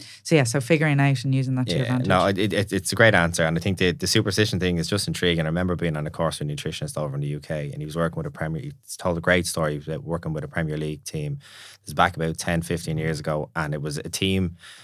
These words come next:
Speaker 2: I won't mention the team, but they were famous for getting players who were kind of past their sell-by date and getting two or three really top quality years out of them. So the strength conditioning work they did and the nutrition work they did was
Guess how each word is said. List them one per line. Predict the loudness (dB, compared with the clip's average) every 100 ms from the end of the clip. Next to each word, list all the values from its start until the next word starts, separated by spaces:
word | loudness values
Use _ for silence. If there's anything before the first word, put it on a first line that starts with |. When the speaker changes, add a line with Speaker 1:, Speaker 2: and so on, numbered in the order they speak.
| -20 6
Speaker 2:
I |
won't | 8
mention | 10 8 4
the | 2
team, | 4 4
but | 4
they | 4
were | 4 4 4 2
famous | 4 6 4
for | 2 2
getting | 2 2 0 -2 -6
players | -2 4 4 4 0
who | 0
were | -2 -4
kind | -4 -2 -2
of |
past | 0 -2 -2
their | -4
sell-by | 0 0 0 -2
date | -2 -4 -6
and | -12
getting | -6 -6
two | -6 -6
or | -4
three | -4 -6 -4 -6 -8 -14 _ -6
really | -2 -2
top | 0 -2
quality | 0 -2 -2
years | -2 -2
out | -4
of |
them. | -6
So | -6
the | -4
strength | -2 -2
conditioning | -2 -4 -2
work | -4
they | -4
did | -4
and | -2 -4
the |
nutrition | -4 -6 -6
work | -8
they |
did | -6 -6 -6
was | -10